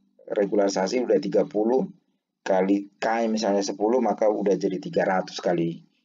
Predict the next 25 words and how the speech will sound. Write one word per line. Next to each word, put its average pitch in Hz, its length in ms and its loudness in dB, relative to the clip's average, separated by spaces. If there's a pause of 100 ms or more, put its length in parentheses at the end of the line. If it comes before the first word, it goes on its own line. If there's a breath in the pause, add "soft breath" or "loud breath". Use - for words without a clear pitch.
(400)
eh, 80 320 0
diulang, 87 420 -2 (160)
karena - 240 -4
dia 95 220 2
akan 92 160 0
menguji 87 340 -6
semua. 82 320 -6 (480)
Itu - 380 -2
grid - 340 -4 (160)
search. - 400 -6
Jadi - 240 -6
dia, 90 320 0 (1200)
eh, 92 260 0 (420 loud breath)
menguji 98 360 -4
semua 101 320 -2
kombinasi, 92 720 -2 (480 soft breath)
eh, 95 160 -4
secara 101 320 -2
konsisten. 98 480 -4 (1900 soft breath)
Lalu 147 320 0
yang 135 80 0
kedua 123 320 2
adalah 120 320 -2
random 92 280 0
search. - 440 -4